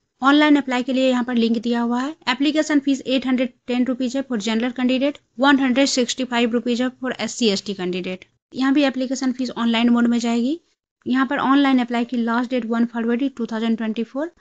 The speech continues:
and हार्ड कॉपी रिसीव करने की डेट एट फरवरी टू थाउजेंड ट्वेंटी फ़ोर है। hard copy send करने के लिए यहाँ पर address दिया हुआ है, इस address पर hard copy को आप send करेंगे। यहाँ पर telephone number दिया हुआ है, अगर आपकी कोई query हो तो यहाँ पर आप contact कर सकते हैं।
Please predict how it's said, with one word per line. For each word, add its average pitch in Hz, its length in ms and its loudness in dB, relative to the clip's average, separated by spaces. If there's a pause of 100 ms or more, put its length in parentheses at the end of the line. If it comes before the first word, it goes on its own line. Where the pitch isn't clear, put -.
and 254 80 4
हार्ड 262 280 6
कॉपी 285 260 0
रिसीव 254 340 0
करने 240 200 0
की 240 100 -4
डेट 254 200 -2
एट 233 180 -4
फरवरी 240 440 -2
टू 262 140 -4
थाउजेंड 240 320 0
ट्वेंटी 214 220 -2
फ़ोर 185 280 -6
है। 196 160 -8 (720)
hard 269 180 2
copy 294 260 0
send 254 240 0
करने 254 380 -2
के 254 80 -2
लिए 254 120 0
यहाँ 240 120 0
पर 233 120 -4
address 214 360 0
दिया 240 180 0
हुआ 240 200 0
है, 269 100 -4
इस 240 200 -6
address 214 300 -2
पर 254 160 -10
hard 208 180 -2
copy 214 240 -4
को 220 80 -4
आप 214 100 -6
send 202 260 -2
करेंगे। 233 420 -2 (280)
यहाँ 254 120 2
पर 302 80 2
telephone 247 480 0
number 233 280 2
दिया 240 200 0
हुआ 254 100 0
है, 262 80 0
अगर 220 160 0
आपकी 214 220 -2
कोई 214 200 -4
query 220 300 0
हो 262 120 0
तो 226 100 -8
यहाँ 202 240 -2
पर 202 120 -8
आप 233 140 -6
contact 202 400 -6
कर 180 140 -8
सकते 185 340 -12
हैं। 196 200 -8